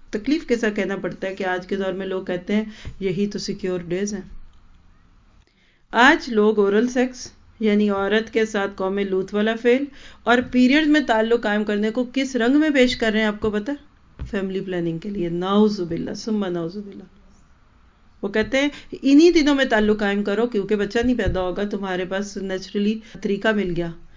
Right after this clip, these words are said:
कुरान क्या कहता है? "फ़ातज़िलुन निसा फ़िल महीद।" और औरत के लिए कितनी अजियत है। तो इस्लाम का मिजाज है, इसको समझिए। इस्लाम सफाई को पसंद करता है। अब अगला जो थोड़ा इसमें अहम issue है, वो क्या है? "वला तक़रबूहुन्ना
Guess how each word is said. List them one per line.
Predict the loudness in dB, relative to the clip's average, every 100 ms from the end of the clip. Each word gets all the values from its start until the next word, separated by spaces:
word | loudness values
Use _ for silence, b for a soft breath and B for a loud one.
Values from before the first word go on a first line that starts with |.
| b b
कुरान | -4 0 0
क्या | 0
कहता | -2 -4 -4
है? |
"फ़ातज़िलुन | -4 -4 -2 -4 -4 -4 -6
निसा | -8 -8 -10
फ़िल | -8 -8
महीद।" | -6 -6 -6 -6 -10 b b
और | 0 2
औरत | 2 0
के | 0
लिए | -2
कितनी | -2 -4 -2
अजियत | -2 -2 -2 -6 -8
है। | -16 -20 -20 -20 _ _ b b b
तो | 2
इस्लाम | 2 4 4 4 2
का | 2 2
मिजाज | 2 2 0 0 0
है, | -2 -4 -6
इसको | -4 -4
समझिए। | -4 -4 -4 0 2 4 2 B B
इस्लाम | -4 0 2 4 2 2 -2
सफाई | -4 0 2 2
को | 2
पसंद | 0 0 -2 -2
करता | -4 -6 -10
है। | -10 b b b
अब | -2 0
अगला | 2 4 4
जो | 2 0 2
थोड़ा | 4
इसमें | 4 2 -2
अहम | 0 2
issue | 0 2 4
है, |
वो | 4 4 2 2
क्या | 2 2
है? | 2 2
"वला | 2 2 2 2
तक़रबूहुन्ना | -2 -2 0 2 0 2 2 4 2 -2